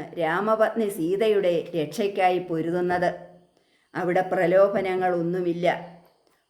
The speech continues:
പൊള്ളയായ വാഗ്ദാനവുമില്ല, ഫലേച്ഛയുമില്ല, സമർപ്പണം മാത്രം. കയ്യിൽ എതിരിടാൻ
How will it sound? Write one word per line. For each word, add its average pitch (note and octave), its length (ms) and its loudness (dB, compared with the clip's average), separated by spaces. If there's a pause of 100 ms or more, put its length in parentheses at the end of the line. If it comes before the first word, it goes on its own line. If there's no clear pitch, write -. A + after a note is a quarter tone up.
പൊള്ളയായ G#3 580 4 (160)
വാഗ്ദാനവുമില്ല, G#3 1000 2 (640)
ഫലേച്ഛയുമില്ല, F3+ 920 0 (600)
സമർപ്പണം F3 640 0 (120)
മാത്രം. D#3 380 0 (720)
കയ്യിൽ F#3 480 4
എതിരിടാൻ F#3+ 520 4